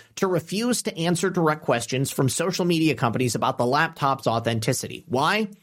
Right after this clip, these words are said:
Because they knew it was real. They knew that if they were asked and they told a lie, it would be a lot worse than if they just decided to not ask any, not answer any questions from the get.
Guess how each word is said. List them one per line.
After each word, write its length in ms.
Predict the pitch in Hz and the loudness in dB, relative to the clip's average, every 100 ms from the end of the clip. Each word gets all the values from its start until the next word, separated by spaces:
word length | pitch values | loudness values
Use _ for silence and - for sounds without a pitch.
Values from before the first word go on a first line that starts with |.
| - - - | -20 -6 0
Because 320 | 170 185 147 | 2 2 2
they 180 | 160 165 | 2 4
knew 260 | 139 127 | 6 6
it 120 | 110 | 2
was 180 | 113 101 | 0 -2
real. 340 | 95 82 - - - - - | -2 -4 -6 -12 -20 -20 -6
They 240 | - 156 226 | 0 2 4
knew 420 | 220 240 165 190 | 4 6 6 4
that 140 | 127 123 | 4 0
if 140 | - | 2
they 140 | 156 | 0
were 160 | 202 208 | 2 2
asked 420 | 190 139 139 - | 2 0 -2 -4
and 160 | - 113 | -2 2
they 160 | 117 127 | 2 0
told 420 | - 185 190 185 | 2 4 4 2
a 80 | 190 | 2
lie, 340 | 190 139 139 | 4 4 2
it 140 | 147 131 | 0 0
would 140 | 123 | 2
be 100 | 117 | 2
a 60 | 101 | 2
lot 300 | 113 165 143 | 0 0 2
worse 300 | 143 143 - | 2 2 0
than 140 | 113 | 0
if 80 | 110 | 2
they 120 | 147 | 2
just 220 | 147 - | 2 0
decided 460 | 123 - 139 139 123 | -2 -2 -2 -2 -2
to 80 | 104 | -2
not 400 | 117 147 170 - | 0 2 0 0
ask 340 | 147 147 - - | 0 0 -2 -2
any, 380 | 139 139 135 _ _ - | 2 2 0 _ _ 2
not 320 | 135 185 202 | 4 4 2
answer 340 | 160 180 - 127 | 0 0 2 0
any 200 | 139 131 | 0 0
questions 480 | - 113 - 110 110 - - - | 2 2 2 0 -2 -10 -20 2
from 200 | 156 151 | 4 4
the 80 | |
get. 300 | 123 117 76 | 2 0 -4